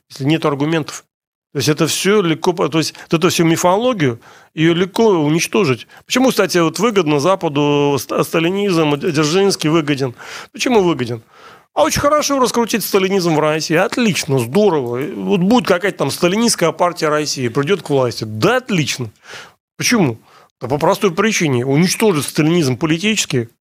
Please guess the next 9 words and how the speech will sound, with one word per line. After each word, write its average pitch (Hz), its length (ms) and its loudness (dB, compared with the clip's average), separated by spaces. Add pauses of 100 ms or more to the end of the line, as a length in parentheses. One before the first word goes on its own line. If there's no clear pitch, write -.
(120)
в 135 100 -12
нынешней 151 380 2
информационной 147 500 0
ситуации 170 580 -2 (300)
не 165 80 -2
составляет 175 580 0
абсолютно 165 480 -2
никакого 143 420 -2
труда. 131 340 -6